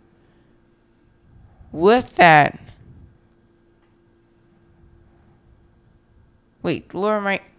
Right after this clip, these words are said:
first remind me of inside of the Gospels where it said that blasphemy was the unpardonable sin.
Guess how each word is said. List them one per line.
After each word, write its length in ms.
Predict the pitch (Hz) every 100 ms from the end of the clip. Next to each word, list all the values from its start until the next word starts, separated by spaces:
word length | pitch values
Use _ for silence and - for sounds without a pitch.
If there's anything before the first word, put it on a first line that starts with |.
| _ _ _ _ - - - -
first 300 | 208 208 190
remind 340 | 190 190 185
me 160 | 175 165
of 180 | 165
inside 500 | 170 160 - 170 160
of 320 | 147 131 127 - - - - - -
the 100 | 180
Gospels 480 | 185 180 165 170 170
where 140 | 170 170
it 40 |
said 300 | 165 180 170
that 220 | 151 131 -
blasphemy 420 | 165 170 - 165
was 140 | 156
the 120 | 160 -
unpardonable 880 | 165 156 127 - 180 165 143 - 135
sin. 500 | - 214 175 110